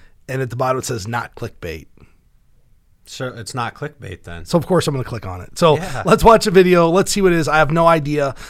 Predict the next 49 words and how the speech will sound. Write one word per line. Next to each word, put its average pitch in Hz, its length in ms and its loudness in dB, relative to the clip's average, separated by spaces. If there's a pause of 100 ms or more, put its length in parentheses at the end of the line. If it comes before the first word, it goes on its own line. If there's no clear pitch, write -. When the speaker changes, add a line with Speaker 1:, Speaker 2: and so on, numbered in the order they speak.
Speaker 1:
but 165 80 0
I 147 60 2
think 220 100 4
it'd 220 80 4
be 190 80 2
fun 165 240 4
to 156 60 0
just 143 140 -4
kinda 170 160 -2
react 135 420 0
and 131 100 -6
see - 140 -10
how 147 200 -4
we 156 120 -2
feel 147 260 -6
about 120 420 -4 (300)
these 156 180 -2
videos. 156 360 4
And 170 80 0
maybe 214 160 0
we 214 160 0
can 160 300 -2 (340)
see - 240 0
if 147 80 2
there's 151 180 4
actually 151 380 2
real 127 580 -4 (140)
advice 127 420 -2
on 139 140 -2
here 147 420 -6
or 117 60 -8
this 117 240 -6
is 101 100 -8
all 104 160 -6
just 101 180 -10
clickbait. - 500 -16 (120)
Speaker 2:
Let's, - 360 -16
let's 104 280 -14
figure 107 320 -8
it 104 80 -6
out. 107 400 -6
Speaker 1:
Even 120 200 -8
though 107 100 -8
they 104 80 -10
claimed 104 260 -12
it's 90 180 -12
not 95 260 -12
clickbait. - 420 -20 (120)
Speaker 2:
Yep, 110 220 -16